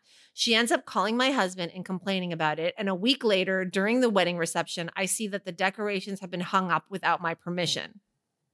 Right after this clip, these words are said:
<laughs> "My husband told me they're planning to come down again next month, and I just don't wanna be around her at all, and honestly, with covid,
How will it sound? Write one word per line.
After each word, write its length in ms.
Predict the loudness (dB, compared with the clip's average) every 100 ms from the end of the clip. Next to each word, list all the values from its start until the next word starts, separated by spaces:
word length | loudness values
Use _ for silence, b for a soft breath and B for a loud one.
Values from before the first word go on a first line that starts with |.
| _ -20
<laughs> 120 | -20 _ _ _ b b b
"My 160 | 4 6
husband 320 | 6 4 2
told 220 | 2 2
me 120 | 2 0
they're 140 | 0
planning 360 | 0 0 0 -4
to 40 |
come 240 | -4 -2
down 200 | 2 2
again 260 | 2 0 -2
next 240 | -2 -2
month, 260 | 2 2 0 -2
and 80 |
I 80 | -2
just 200 | 0 2
don't 140 | 2 4
wanna 240 | 4 4
be 160 | 2 2
around 280 | 2 2
her 120 | 0 0
at 80 | 2
all, 280 | 4 6
and 160 | 4 0
honestly, 500 | 0 0 0 -2 -4
with 140 | -4
covid, 480 | -2 -2 0 2 2